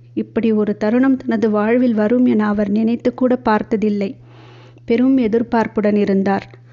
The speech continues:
ஆனால் விழா தொடங்காமல் இருந்தது. இந்த மௌனம் யாருக்காக, ஏன் நீட்டிக்கிறது என்பது கபிலருக்கு விளங்கவில்லை. பொழுது நள்ளிரவை கடந்து கொண்டிருந்தது. இந்த மரத்தில் தெய்வ வாக்கு சொல்லும் விலங்குகள் உள்ளன. அவை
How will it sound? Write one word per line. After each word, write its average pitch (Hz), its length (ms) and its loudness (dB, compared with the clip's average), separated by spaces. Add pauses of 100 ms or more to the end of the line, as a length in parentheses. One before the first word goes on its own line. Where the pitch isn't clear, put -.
(300)
ஆனால் 233 440 2
விழா 220 300 2
தொடங்காமல் 240 720 2
இருந்தது. 208 420 0 (520)
இந்த 254 200 2
மௌனம் 254 440 2
யாருக்காக, 247 680 0 (280)
ஏன் 262 260 4
நீட்டிக்கிறது 233 720 0 (160)
என்பது 220 420 0
கபிலருக்கு 226 640 0
விளங்கவில்லை. 208 640 0 (600)
பொழுது 254 340 2
நள்ளிரவை 233 600 2
கடந்து 220 380 2
கொண்டிருந்தது. 202 600 0 (1200)
இந்த 240 240 2
மரத்தில் 214 580 0 (160)
தெய்வ 240 300 2
வாக்கு 262 340 0
சொல்லும் 220 400 0
விலங்குகள் 240 560 2
உள்ளன. 208 360 2 (520)
அவை 220 220 2